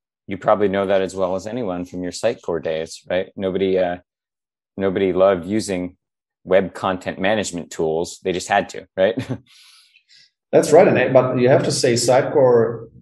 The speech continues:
Speaker 2: Sitecore was always a couple st-, steps ahead when it came to, uh,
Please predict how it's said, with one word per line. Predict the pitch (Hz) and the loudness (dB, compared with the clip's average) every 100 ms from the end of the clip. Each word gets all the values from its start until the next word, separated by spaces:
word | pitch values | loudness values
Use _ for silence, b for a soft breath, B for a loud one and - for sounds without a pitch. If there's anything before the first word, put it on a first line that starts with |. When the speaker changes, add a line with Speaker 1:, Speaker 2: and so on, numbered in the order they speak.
| _ _ _ | _ _ _
Speaker 2:
Sitecore | - 143 175 208 | -2 0 2 2
was | 143 | 2
always | 135 117 | 0 0
a | |
couple | 113 113 | -2 -4
st-, | - - - 107 | -6 -10 -10 -10
steps | - 113 92 | -4 -4 -2
ahead | 92 - 107 - - | -6 -2 -2 -2 -6
when | 87 | -6
it | 87 | -6
came | 101 98 95 | -8 -8 -8
to, | 98 95 | -8 -4
uh, | 90 | -4